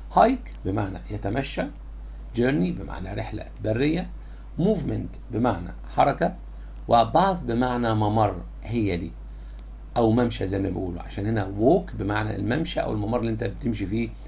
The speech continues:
أو بتتبعه علشان تمر بيه. ننتقل للتدريب العنوان: expressions، idioms، prepositions، derivatives، synonyms and antonyms، وده هيبدأ مع جملة اتنين وعشرين.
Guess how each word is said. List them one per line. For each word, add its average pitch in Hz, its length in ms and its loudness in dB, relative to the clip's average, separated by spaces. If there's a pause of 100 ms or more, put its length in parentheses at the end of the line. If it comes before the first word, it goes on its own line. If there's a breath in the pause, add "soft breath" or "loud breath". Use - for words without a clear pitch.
(260 loud breath)
أو 107 140 4
بتتبعه 104 540 0
علشان 98 420 0
تمر 95 220 0
بيه. 82 160 -4 (1900 loud breath)
ننتقل 175 340 2
للتدريب 123 540 0
العنوان: 98 380 0
expressions، 139 600 0 (220)
idioms، 113 380 2 (120)
prepositions، 101 580 -2 (100)
derivatives، 107 540 -2
synonyms 117 380 -2
and 101 240 -6
antonyms، 170 460 -2
وده 117 360 0
هيبدأ 113 440 -4
مع 95 160 -4
جملة 107 200 -2
اتنين 90 180 -4
وعشرين. 120 440 -2